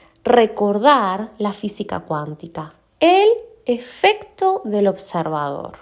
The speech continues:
Entonces te vas a preguntar ahora, "¿Y cómo sé lo que observo?". Claro, cuando lo nombro. "¿Y cómo sé que estoy nombrando algo?".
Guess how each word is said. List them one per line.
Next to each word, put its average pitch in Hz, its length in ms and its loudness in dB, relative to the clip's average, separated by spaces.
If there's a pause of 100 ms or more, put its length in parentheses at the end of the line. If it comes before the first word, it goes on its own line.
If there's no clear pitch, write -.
(720)
Entonces 339 400 0
te 220 100 -2
vas 196 260 2
a 196 80 -8
preguntar 165 640 -4
ahora, 151 540 -4 (400)
"¿Y 330 160 2
cómo 466 360 2
sé 170 380 2
lo 165 160 0
que 175 120 -2
observo?". 165 920 -4 (920)
Claro, 202 520 2 (160)
cuando 262 280 -2
lo 294 120 2
nombro. 190 680 2 (880)
"¿Y 330 200 2
cómo 587 400 2
sé - 320 -2
que - 120 -14
estoy - 280 -4
nombrando 226 680 0
algo?". 165 680 0